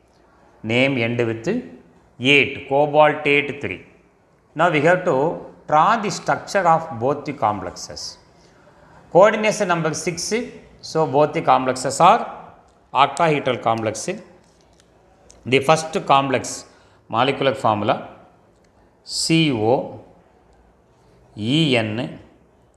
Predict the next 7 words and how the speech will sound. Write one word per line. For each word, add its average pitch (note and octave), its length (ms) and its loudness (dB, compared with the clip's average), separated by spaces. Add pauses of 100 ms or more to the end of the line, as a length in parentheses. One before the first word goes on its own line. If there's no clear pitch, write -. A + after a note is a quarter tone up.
(580)
thrice, C3+ 500 0 (1400)
C F#3 400 0 (180)
ஆறு, A#2 240 2 (1160)
C F3 400 0
N A2+ 160 0 (360)
six - 300 -14
times. - 640 -16